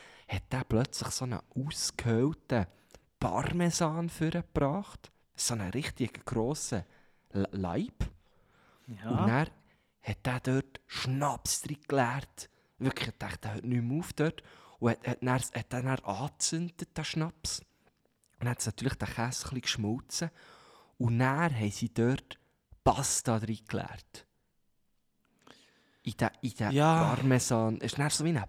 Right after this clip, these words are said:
Speaker 1: Parmesan-Schüssel gsi. Und
Speaker 2: Ich
Speaker 1: es
Speaker 2: kann
Speaker 1: hat
Speaker 2: dir nicht sagen,
Speaker 1: hure
Speaker 2: was ich, ich, ich
Speaker 1: Ich
Speaker 2: bin im
Speaker 1: hab's
Speaker 2: Fall
Speaker 1: geil
Speaker 2: gesch-,
Speaker 1: gefunden.
Speaker 2: ich, ich, ich find's im Fall ein bisschen komisch, es ist so ein bisschen,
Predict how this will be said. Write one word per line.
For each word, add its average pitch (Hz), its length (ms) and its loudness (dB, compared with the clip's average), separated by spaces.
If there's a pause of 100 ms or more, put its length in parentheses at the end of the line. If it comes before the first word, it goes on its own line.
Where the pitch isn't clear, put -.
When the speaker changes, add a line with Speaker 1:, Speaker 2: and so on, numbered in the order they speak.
Speaker 1:
Parmesan-Schüssel 120 1400 -2
gsi. - 340 -8
Und - 0 - (560)
Speaker 2:
Ich 117 100 -2
Speaker 1:
es 190 60 0
Speaker 2:
kann 151 100 2
Speaker 1:
hat 143 80 0
Speaker 2:
dir 143 40 0
nicht 139 180 -2
sagen, 120 140 -2
Speaker 1:
hure 151 100 4
Speaker 2:
was 135 100 2
ich, 127 220 0
ich, 139 160 -6 (320)
ich 220 80 2
Speaker 1:
Ich 196 60 10
Speaker 2:
bin 208 80 6
im 208 60 10
Speaker 1:
hab's 185 80 4
Speaker 2:
Fall 190 180 8
Speaker 1:
geil 208 80 4
Speaker 2:
gesch-, 226 80 2
Speaker 1:
gefunden. 190 480 0
Speaker 2:
ich, 185 60 -6 (220)
ich, 202 120 -6
ich 202 80 -4
find's 190 320 4
im 202 100 6
Fall 185 140 4
ein - 80 -10
bisschen 202 120 -2
komisch, 190 320 2
es - 60 -8
ist - 100 -4
so - 60 -8
ein - 60 -10
bisschen, 185 200 -2